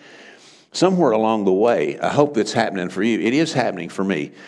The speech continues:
Somewhere along the way, we start to believe the unseen. What we can't see becomes more real to us than what we, what we do see. Amen? And so this awakening that I've been talking about, believing for, for thirty-four years,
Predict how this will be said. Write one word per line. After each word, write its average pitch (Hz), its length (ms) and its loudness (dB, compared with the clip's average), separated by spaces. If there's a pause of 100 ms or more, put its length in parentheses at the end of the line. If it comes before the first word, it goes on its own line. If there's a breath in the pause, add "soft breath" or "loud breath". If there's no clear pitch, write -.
(120 loud breath)
Somewhere 180 400 2
along 123 320 2
the 101 100 4
way, 98 360 2
we 123 200 4
start 156 360 -2
to 113 80 -4
believe 113 320 2
the 95 120 0
unseen. 82 600 -2 (120)
What - 140 2
we 117 120 2
can't 143 340 -4
see 92 460 -2 (560)
becomes 117 380 0
more 104 180 2
real 110 300 4
to 82 180 0
us 87 100 -2
than 90 160 -4
what 101 120 -2
we, 80 220 -6 (460)
what 95 160 -4
we 76 140 -2
do 87 420 -2
see. - 400 -10 (500 soft breath)
Amen? 107 460 -2 (380 soft breath)
And 95 260 -4
so 98 360 4
this 107 200 2
awakening 101 640 2
that 80 120 -4
I've 117 160 2
been 117 160 -2
talking 92 340 0
about, 78 560 -6
believing 147 320 4
for, 104 220 2
for - 100 -8
thirty-four 87 500 0
years, 80 400 -4